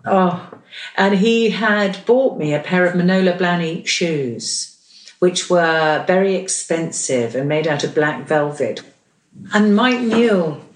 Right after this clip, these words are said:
at the time, they noticed the, they were, they were captured by these shoes.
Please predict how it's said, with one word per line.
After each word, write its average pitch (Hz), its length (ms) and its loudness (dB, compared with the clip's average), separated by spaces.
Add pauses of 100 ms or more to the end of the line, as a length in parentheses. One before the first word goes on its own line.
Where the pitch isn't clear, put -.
(460)
at 185 160 0
the 190 80 -2
time, 175 680 -2 (240)
they 196 180 4
noticed 196 540 0
the, 190 160 0
they 226 120 4
were, 254 120 4
they 269 100 4
were 262 80 2
captured 247 380 0
by 214 160 2
these 214 160 2
shoes. 233 680 -2